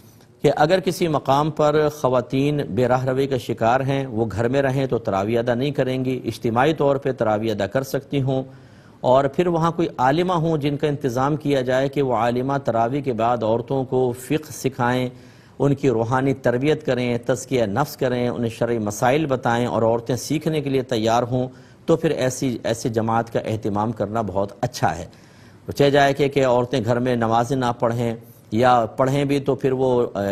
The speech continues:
इल्म ना सीखें, जो अक्सर हमारे यहाँ मामलात हैं। तो लेकिन ये कोई आलिमा करें, कोई अच्छी आलिमा सुलझी हुई जिन्होंने बहुत अच्छा पढ़ा हो, वो बयान की सलाहियत रखती हों, मसाइल सिखाने की सलाहियत रखती हों,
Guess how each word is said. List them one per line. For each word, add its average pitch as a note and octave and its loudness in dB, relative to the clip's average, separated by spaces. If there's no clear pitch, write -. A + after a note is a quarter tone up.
इल्म D3+ 2
ना C#3 0
सीखें, B2+ -2
जो B2 0
अक्सर B2+ -4
हमारे B2 0
यहाँ B2 -2
मामलात A2+ 0
हैं। B2 -4
तो D3+ 0
लेकिन D#3+ 0
ये G3 2
कोई F#3+ 0
आलिमा C#3+ 2
करें, F#2+ -4
कोई - -4
अच्छी D#3+ -2
आलिमा B2+ 0
सुलझी C#3+ -2
हुई C#3 0
जिन्होंने B2+ -2
बहुत A2+ -4
अच्छा - -4
पढ़ा A#2+ 2
हो, B2+ 0
वो C3+ 4
बयान A#2+ 2
की D#3 -4
सलाहियत C3 -2
रखती B2 -4
हों, B2+ -2
मसाइल C3 0
सिखाने B2+ -4
की B2+ -2
सलाहियत A#2 -2
रखती A2 -4
हों, C3 0